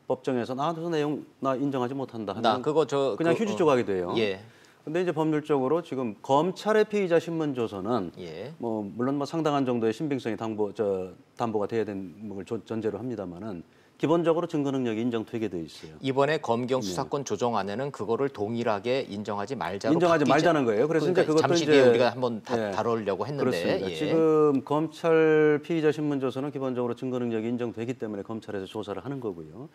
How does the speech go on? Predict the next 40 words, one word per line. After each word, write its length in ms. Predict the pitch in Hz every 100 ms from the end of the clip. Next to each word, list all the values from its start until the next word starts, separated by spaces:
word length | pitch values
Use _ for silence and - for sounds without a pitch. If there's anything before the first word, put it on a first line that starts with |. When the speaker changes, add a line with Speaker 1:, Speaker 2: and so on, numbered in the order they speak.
| -
Speaker 1:
그 100 | -
때문에 240 | 123 139 139
그거는 580 | 127 127 131 110 107 - _ _ - _ _
검찰의 480 | - 165 175 196 175
무슨 220 | 165 131 151
뭐 180 | 131
잘못에서 800 | 120 - 147 170 156 123 123 110 101
두 100 | -
번씩 200 | 135 120 -
조사받는 420 | 110 104 92 87
게 60 |
아니에요. 460 | 90 113 107 80 98
Speaker 2:
잠깐만요. 500 | 175 - 180 131 101
요 100 | 110
대목에서 400 | 160 147 110 95
Speaker 1:
네. 40 | 85
Speaker 2:
제가 400 | 87 69 135 220
좀 200 | - 151
저 160 | 127 120
이건 200 | 110 123
상식 300 | 117 202 190
차원에서 360 | - 156 127 113
국민들, 480 | - 151 170 165 160
Speaker 1:
네. 60 | -
Speaker 2:
국민의 760 | 156 170 175 170 151 135 104 - - -
좀 140 | 131
언어로 380 | 113 120 123 110
좀 200 | 107 95 -
다시 240 | - -
바-, 120 | - -
재반박 500 | - 107 113 101 -
질문을 380 | 101 95 101 90
좀 100 | 90
드리겠습니다. 680 | - 87 78 - 73 90 143 _ _ - _ _ -
경찰 480 | 135 202 220 220
앞에서 460 | 214 202 202 202 165
내가 400 | 131 139 175 160
예스를 560 | 143 156 - 190 180 156
했던 340 | 156 170 156
진술서는 680 | 123 131 139 123 143 170 214